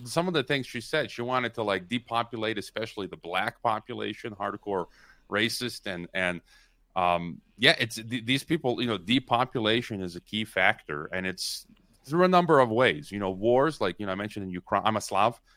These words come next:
and in, in Ukraine, it's the Russians and the Ukrainians, uh,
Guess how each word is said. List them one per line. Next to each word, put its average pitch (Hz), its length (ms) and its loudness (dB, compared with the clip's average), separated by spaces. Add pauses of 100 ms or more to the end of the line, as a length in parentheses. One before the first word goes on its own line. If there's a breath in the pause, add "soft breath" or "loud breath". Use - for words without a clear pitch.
(100)
and 98 180 -6
in, 104 140 -2
in 104 180 -2
Ukraine, 107 520 2 (360)
it's 90 220 -6
the 101 80 -2
Russians 101 420 2
and 98 100 -8
the 98 80 -2
Ukrainians, 95 800 -6
uh, 90 180 2